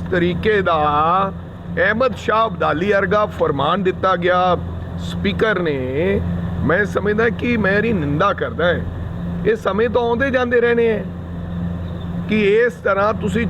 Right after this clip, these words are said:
ਚੁਣੇ ਹੋਏ ਲੋਕਾਂ ਦੀ ਤੋਹੀਨ ਕਰਾਉਂਦੇ ਹੋ, ਚੱਕ ਕੇ ਬਾਹਰ ਸਟਾ ਦਿਓ, ਮੇਰੇ ਹੁਕਮਾਂ ਦੀ ਪਾਲਣਾ ਕਰੋ। ਕਿ ਜਿਵੇਂ ਕੋਈ ਅਕਬਰ ਬਾਦਸ਼ਾਹ ਨੇ ਹੁਕਮ ਦੇ ਦਿੱਤਾ ਹੁੰਦਾ ਹੈ,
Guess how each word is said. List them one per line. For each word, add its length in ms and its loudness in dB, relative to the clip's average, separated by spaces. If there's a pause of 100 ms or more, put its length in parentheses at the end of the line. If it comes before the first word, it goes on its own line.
(120)
ਚੁਣੇ 260 2
ਹੋਏ 220 4
ਲੋਕਾਂ 340 -2
ਦੀ 120 0
ਤੋਹੀਨ 500 2
ਕਰਾਉਂਦੇ 460 2
ਹੋ, 280 0 (380)
ਚੱਕ 220 0
ਕੇ 120 0
ਬਾਹਰ 260 2
ਸਟਾ 300 -2
ਦਿਓ, 320 2
ਮੇਰੇ 340 2
ਹੁਕਮਾਂ 320 -2
ਦੀ 100 0
ਪਾਲਣਾ 540 2
ਕਰੋ। 420 2 (800)
ਕਿ 100 2
ਜਿਵੇਂ 260 2
ਕੋਈ 180 2
ਅਕਬਰ 340 0
ਬਾਦਸ਼ਾਹ 420 0
ਨੇ 100 2
ਹੁਕਮ 300 0
ਦੇ 120 2
ਦਿੱਤਾ 340 0
ਹੁੰਦਾ 260 0
ਹੈ, 140 -2